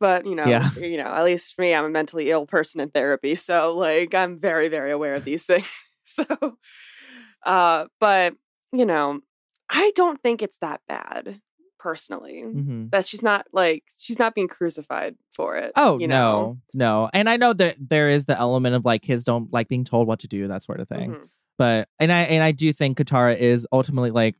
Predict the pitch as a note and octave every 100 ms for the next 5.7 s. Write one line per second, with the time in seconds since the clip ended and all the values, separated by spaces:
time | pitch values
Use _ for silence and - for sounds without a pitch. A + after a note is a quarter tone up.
0 | _ A#2+ A#2+ C3 C3+ C3 B2 A2 A2 G#2+
1 | - - B2 B2 A2+ G#2+ D#3 C#3+ A#2+ G#2+
2 | - A#2+ A2 G#2+ G#2+ A#2 G#2+ - B2+ B2
3 | A#2 B2 A#2+ A2+ A2+ - A#2 - - B2
4 | B2 - B2+ A2+ A2 G#2 A2+ A2+ G#2+ G#2+
5 | G#2+ G#2 A2+ G#2+ F#2+ F#2 G#2+